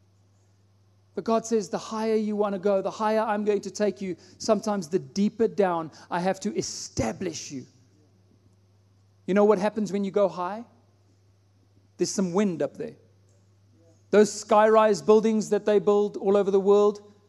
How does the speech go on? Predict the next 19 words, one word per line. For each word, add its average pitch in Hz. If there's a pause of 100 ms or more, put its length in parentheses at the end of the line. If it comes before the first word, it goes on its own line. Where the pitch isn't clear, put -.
(340)
they're 202
flexible. 240 (520)
You 220
can 220
go 240
look 247
it 254
up. 240
They're 233
actually 247
designed 220
to 196
be 220
able 226
to 220
wave 214
with 214
the 226
wind, 226